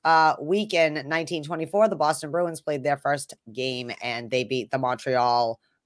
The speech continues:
Maroons two to one. So, yay, beat a Montreal team for their first game out. Uh,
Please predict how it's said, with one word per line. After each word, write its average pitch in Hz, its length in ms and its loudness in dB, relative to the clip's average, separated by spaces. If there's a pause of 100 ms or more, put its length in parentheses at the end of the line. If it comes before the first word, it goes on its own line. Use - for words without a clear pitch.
(100)
Maroons 123 800 -4 (400)
two 143 160 0
to 123 60 0
one. 104 300 -2
So, 117 420 0
yay, 156 220 4
beat 151 180 4
a 160 40 0
Montreal 151 520 2
team 135 280 -8
for 127 120 -4
their 127 140 0
first 143 280 0
game 131 220 -4
out. 147 360 0
Uh, 117 300 -2